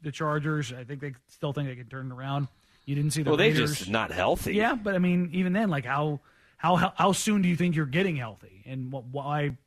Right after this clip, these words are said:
Speaker 1: why try to string it? I, I don't know. Maybe 'cause that division is not as good as everybody thought it was. The, the Raiders not getting off of, of some of their deals, I think, was a little bit surprising.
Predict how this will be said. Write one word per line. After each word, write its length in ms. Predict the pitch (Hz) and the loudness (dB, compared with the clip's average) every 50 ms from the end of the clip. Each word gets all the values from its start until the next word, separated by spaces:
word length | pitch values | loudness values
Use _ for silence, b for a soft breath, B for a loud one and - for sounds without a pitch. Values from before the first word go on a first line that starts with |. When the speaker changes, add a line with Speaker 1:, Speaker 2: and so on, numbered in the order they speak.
| _ _ _ _ _ _ 175 _ _ 139 123 123 143 139 139 139 - _ _ _ _ 156 160 165 | _ _ _ _ _ _ _ _ _ -20 -20 -20 -20 -18 -18 -18 -20 _ _ _ _ -18 -10 -2
Speaker 1:
why 240 | 170 175 180 185 | 2 2 4 4
try 280 | 175 - - 170 165 165 | 2 2 2 2 2 2
to 120 | 151 147 | 2 0
string 340 | 135 - - - 165 160 156 | -2 -4 -8 -6 -4 -4 -2
it? 60 | 156 151 | -2 -2
I, 120 | 151 165 | -4 -4
I 20 | 160 | -4
don't 200 | 139 139 127 107 | -4 -4 -4 -6
know. 180 | 98 95 95 b b b b b b b b b - | -8 -12 -16 b b b b b b b b b -4
Maybe 220 | 165 180 175 160 | 0 2 2 2
'cause 140 | 143 165 156 | 2 2 0
that 100 | 160 156 | 0 0
division 300 | 135 135 147 147 156 151 | 0 0 0 0 2 0
is 100 | 135 120 | 0 0
not 140 | 147 143 135 | 0 -2 -2
as 80 | 127 | -2
good 100 | 127 143 | -4 -4
as 40 | 135 139 | -4 -4
everybody 180 | 135 131 120 | -4 -6 -6
thought 160 | 110 147 147 | -4 -2 -2
it 20 | 156 | -2
was. 140 | 156 156 160 165 156 143 b b b b b b b - | -2 -2 -2 -2 -4 -4 b b b b b b b -4
The, 180 | 156 156 156 - 175 | -2 -2 -2 0 -2
the 100 | 170 165 | 0 2
Raiders 440 | 160 170 170 175 185 196 - - 117 | 2 4 4 4 4 2 0 -2 -2
not 400 | 135 151 156 160 160 - 156 143 | 0 2 2 2 2 -2 -6 -4
getting 240 | 160 170 160 156 147 | 0 0 2 2 2
off 300 | 143 147 156 151 - - | 2 0 0 -2 -2 -2
of, 360 | 151 147 147 139 135 123 - _ | -2 -2 0 -2 -4 -6 -10 _
of 160 | - 147 139 135 | -10 -8 -8 -4
some 160 | - 175 160 | -2 -2 -2
of 80 | 139 120 | -2 -2
their 160 | 135 147 170 | -2 -2 0
deals, 360 | 170 185 185 185 185 170 165 | 0 2 2 2 0 0 -2
I 100 | 170 170 | -2 -2
think, 120 | 165 175 175 | 0 0 0
was 100 | 170 170 | 0 0
a 20 | |
little 120 | 175 175 | 0 0
bit 100 | 175 175 | -2 -2
surprising. 540 | - 156 - 170 165 175 165 160 175 175 175 | -6 -4 -4 -2 0 0 0 -2 -4 -6 -10